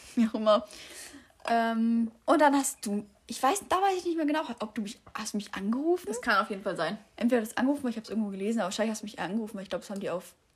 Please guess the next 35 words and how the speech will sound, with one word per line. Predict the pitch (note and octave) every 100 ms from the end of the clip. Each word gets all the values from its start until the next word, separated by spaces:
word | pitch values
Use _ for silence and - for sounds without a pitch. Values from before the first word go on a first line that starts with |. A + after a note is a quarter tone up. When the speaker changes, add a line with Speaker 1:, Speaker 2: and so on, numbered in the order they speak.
| _
Speaker 1:
Twitter | - A3 G3+ F3 G3 -
als | F#3+
erstes | - G3+ -
gepostet. | - A3 A3+
Speaker 2:
Mhm. | G3+ G#3
Speaker 1:
Instagram? | A#3+ - F4+ G4+ - _ -
Speaker 2:
Mhm. | A3 A3 A3+ _ -
Speaker 1:
Wo | G3+
war | A3
denn | G#3+
das? | G3+ - - _ _ _ _ _ _ -
Speaker 2:
Ist | A3
drin? | G3 G#3+ B3+ - - _ _ _ _ _ _ _ _ _ _ _ _ _ _ _ _ _ _ - - _ _ _ -
Speaker 1:
Twitter, | - G#3+ A3+
Instagram? | G#3+ A3 A#3+ B3 B3+ - _ _ _ _ _
Speaker 2:
Facebook | G#3 G#3 - F#3
war's. | E3 D#3+ - _
Speaker 1:
Fa-, | - - F#3+
oh, | F3+
Facebook. | F3+ F#3 F#3+ - F3+
Sorry, | A3+ A3
daran | G#3 G3+
Speaker 2:
Und | G#3
Speaker 1:
denk | A3
ich | C4+
nicht. | A#3+
Speaker 2:
und | A#3+
ich | A3+
Speaker 1:
Ich |
hab | B3 B3+
Speaker 2:
hab |
Speaker 1:
kein | B3+
Speaker 2:
nicht | B3+
mal | A3+ G#3+
Speaker 1:
Facebook. | A3+ G#3+ - G3+ F#3